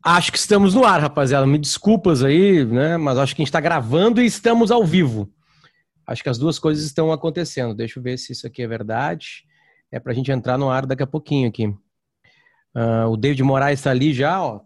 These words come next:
né? Já que tá acontecendo ao vivo. Vamos lá, deixa eu dar um refresh. Ah, não, faltou uma coisinha só. Faltou só uma pecinha aqui. Eu vir aqui e colocar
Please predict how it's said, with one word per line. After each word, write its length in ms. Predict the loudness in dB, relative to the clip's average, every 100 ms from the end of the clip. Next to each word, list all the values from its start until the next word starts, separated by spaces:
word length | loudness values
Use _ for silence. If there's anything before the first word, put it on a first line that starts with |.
| _
né? 220 | -18 -16
Já 100 | -18
que 60 | -20
tá 60 | -20
acontecendo 340 | -20 -20 -20
ao 100 | -20
vivo. 1040 | -16 -16 -16 -18 -18 -18 -20 -20 -20 -20 -20 _ _ _ _ _ _ _ _ _ _ _ _
Vamos 220 | -20 -20
lá, 340 | -18 -14 -14 -16
deixa 260 | -18 -20 -20
eu 20 |
dar 140 | -20
um 340 | -20 -20 -20 -20
refresh. 920 | -20 _ -18 -16 -16 -20 -20 -20 _ _ -20 -20 _ _ _ _ _ _ _ _ _ _ _ _ _ _ _ _ _ _ _ _ _ _ _ _ _ _
Ah, 180 | -10 -8
não, 200 | -6 -6
faltou 240 | -8 -6
uma 80 | -6
coisinha 300 | -4 -4 -2
só. 280 | -4 -8 -10 _ _ _ _ _ _ _ _ -20
Faltou 240 | -14 -12
só 140 | -6
uma 80 | -6
pecinha 380 | -4 -8 -6 -6
aqui. 240 | -6 -10 -10 _ _ _ _ _
Eu 140 | -12 -10
vir 240 | -4 -4
aqui 540 | -4 -6 -4 -2 -4 -8
e 100 | -8
colocar 600 | -4 -6 -4 -4 -4 -8